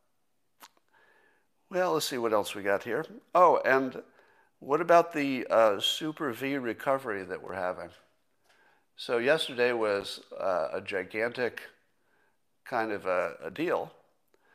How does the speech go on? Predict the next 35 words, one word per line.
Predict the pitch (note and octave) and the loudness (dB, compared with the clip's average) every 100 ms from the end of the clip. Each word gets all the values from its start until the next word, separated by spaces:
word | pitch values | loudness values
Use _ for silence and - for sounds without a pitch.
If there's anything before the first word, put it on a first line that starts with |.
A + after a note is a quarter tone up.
| _ _ _ - | _ _ _ 0
um, | A2 A2+ A#2 A2+ - | 6 6 6 0 -10
because | B2 A2+ B2 A2 | -12 -4 -2 -2
the, | - A#2+ A#2 A2 A2+ - _ _ - | -4 -4 -4 -6 -10 -16 _ _ -14
the, | G#2 - _ _ _ _ | -12 -12 _ _ _ _
the | A#2 | -8
economy | A2 C#3 D3 C3+ | 0 4 4 2
is | G2+ F#2+ | -6 -8
surging | - D3 D3+ C#3 G#2+ | -8 -6 -6 -6 -8
back. | G#2+ B2 G2 - - - _ | -6 -6 -6 -14 -20 -20 _
Not | C3 F#3+ - | 4 4 4
only | F3+ D#3+ A2+ | 2 -2 -4
is | G#2+ G#2 G#2 | -4 -6 -2
our | G#2+ G#2 | -2 -2
ecor-, | - C3+ - A2 | -6 -10 -8 -8
economy | - B2+ A#2 G#2 - _ - - | -4 -4 -4 -8 -12 _ -20 -6
coming | B2 G#2 F2+ | -4 -4 -2
back | G#2+ G#2+ F#2+ | 2 2 2
at | G2 F2+ - | -4 -6 -8
record | F2 G#2+ - F2+ | -4 -2 -2 -8
rates, | F2+ A2+ F2+ - - _ _ - - - - | -4 -4 -4 -6 -14 _ _ -20 -20 -20 -10
and | D#3+ | -4
of | D3 - | -4 -2
course | E3 C#3+ | -2 -2
it's | D#3 | -6
coming | - D#3+ C#3 | -6 -4 0
back | B2 A#2 - | 4 4 4
from | - G#2+ | -6 -6
a | |
low | F#2 G#2 G#2+ | -4 0 0
base, | F#2+ G#2 E2 D#2 - - - | 0 -2 -2 -6 -12 -12 -14
as | G2 G#2 | -12 -10
I | |
talked | - G2+ - | -6 -6 -6
about | E2+ E2 | -8 -6
yesterday, | G2+ - D#2+ | -4 -6 -8